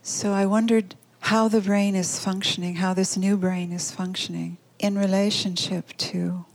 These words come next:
experiencing that authentic individuality, that sphere of wholeness in the midst of oneness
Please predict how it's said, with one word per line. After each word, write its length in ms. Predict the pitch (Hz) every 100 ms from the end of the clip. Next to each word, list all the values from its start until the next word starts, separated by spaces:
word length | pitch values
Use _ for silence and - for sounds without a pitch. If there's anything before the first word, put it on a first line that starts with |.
| _
experiencing 1000 | 202 - - 202 202 208 208 208 190 185 175
that 600 | 175 175 170 - - - - _ _ _
authentic 680 | 196 190 - 202 208 214 -
individuality, 1200 | 202 190 185 185 - 190 185 180 180 165 170 165 - _ _ -
that 480 | 180 190 185 - - - - - - _ _
sphere 840 | - - - 208 196 175 160 170 - _ _ _
of 240 | - 180 175
wholeness 920 | - - 208 208 202 175 165 - -
in 220 | - 180
the 60 | 180
midst 420 | 175 180 - -
of 100 | 175
oneness 880 | 180 190 190 170 165 175 - -